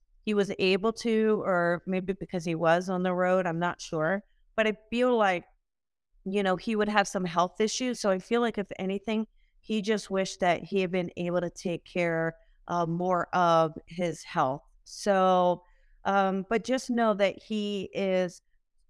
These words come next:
so fine on the other side. Yeah, he, he gets, he takes, he, you know, he's got your s-, his son, he's, uh, the, the, he's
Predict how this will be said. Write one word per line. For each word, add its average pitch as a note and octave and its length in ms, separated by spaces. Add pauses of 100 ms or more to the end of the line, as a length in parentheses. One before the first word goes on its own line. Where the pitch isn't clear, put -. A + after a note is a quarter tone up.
so D#4+ 460
fine G#3 640
on G3 200
the F#3 100
other F#3 160
side. E3+ 400
Yeah, G#3+ 240
he, D4+ 380
he F4+ 320
gets, - 340
he C#4 140
takes, - 320
he, - 260
you G#3+ 160
know, F#3 120
he's E3+ 140
got - 260
your - 80
s-, - 260 (180)
his E3+ 200
son, B3+ 580
he's, F3 260 (480)
uh, E3 200
the, F3 240
the, B2 460 (240)
he's E3 260